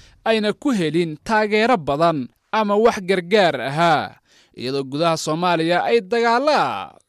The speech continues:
kala duwan ay ka jiraan. Dagaaladan ay ku hardamayaan dowladda Soomaaliya iyo ururka Al-Shabaab, dagaalkan oo aan ahayn mid dhammaad leh, isla markaana maalin walba lagu hardamo goobaha dadka shacabkaha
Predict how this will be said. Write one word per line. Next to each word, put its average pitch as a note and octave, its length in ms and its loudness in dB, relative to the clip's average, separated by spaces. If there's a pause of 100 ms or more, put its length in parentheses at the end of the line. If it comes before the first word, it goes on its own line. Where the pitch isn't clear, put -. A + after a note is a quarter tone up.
(100)
kala C3+ 180 -6
duwan D#3 320 -2
ay D#3 140 -2
ka G#3+ 180 -2
jiraan. G3 520 2 (340)
Dagaaladan D3 640 0
ay D#3 160 0
ku A#3 180 0
hardamayaan G3+ 760 -2
dowladda F3+ 640 0
Soomaaliya D3+ 840 0 (220)
iyo A3 220 2
ururka D#3+ 640 -2
Al-Shabaab, D3 800 0
dagaalkan C3+ 640 -4
oo C#3 380 0 (360)
aan G3+ 220 0
ahayn G#3+ 440 0
mid F3+ 240 -6
dhammaad F3 400 -2
leh, D3 440 -4 (240)
isla F3+ 220 -4
markaana F#3 720 0
maalin C4 360 2
walba E3+ 480 2
lagu E3+ 280 -4
hardamo E3 520 0
goobaha F3+ 720 0
dadka E3+ 440 -2
shacabkaha D#3 720 -2